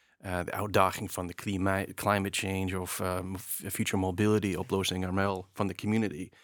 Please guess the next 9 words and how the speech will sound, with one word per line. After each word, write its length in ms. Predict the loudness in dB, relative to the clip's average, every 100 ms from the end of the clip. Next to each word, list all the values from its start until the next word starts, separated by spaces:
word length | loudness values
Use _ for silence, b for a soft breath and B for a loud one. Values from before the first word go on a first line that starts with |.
| b
Wat 140 | -4 -2
kunnen 220 | 0 2
we 120 | 2
oplossen 560 | 0 0 0 -2 -4 -4
voor 260 | -4 -6
onze 320 | -2 -2 -4 -8
eigen 520 | -4 -2 -2 -8 -4
omge-, 360 | -2 -2 -2 -2
omgeving? 640 | 2 2 2 -6 -6 -10